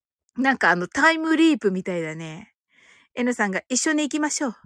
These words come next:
向こうでライブ。」なるほど。いいですね。みんなでね。うちが、「キミちゃん、確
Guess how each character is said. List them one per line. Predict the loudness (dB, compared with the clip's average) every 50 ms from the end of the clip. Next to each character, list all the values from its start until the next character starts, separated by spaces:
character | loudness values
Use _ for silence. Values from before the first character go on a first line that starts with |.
| -18 -18 -20 -20 -20 _ _ 0
向 | 0 0
こ | 4 4 2
う | 4
で | 4 4
ラ | 2 2 -2
イ | -2
ブ。」 | -4 -6 -8 -10 -18 _ _ _ -20 -20 -20 -20 -20 _ _
な | 2 4 6 6
る | 6 4 4
ほ | 4 4
ど。 | 4 4 2
い | 2 4
い | 6
で | 8 8 8 8 6 2
す | -2 -4
ね。 | -4 -2 -2 -2 -2 -4 -4
み | -4 -4 -4
ん | -2 -2
な | -2 0
で | 2 2 2
ね。 | 2 0 -2 -4 -6 -6 -8 -12 -14 -18 -20 _ _ -20 -20 -20 -20 -20 _ _ _ _ _ _ _ _ _ _ _ _ _
う | -6 -6
ち | -6 -2 0 2 2
が、 | 2 0 0 -4
「キ | -2 0 2 2
ミ | 2 0 -2
ち | -2 -2
ゃ | -2
ん、 | -2
確 | -2 -2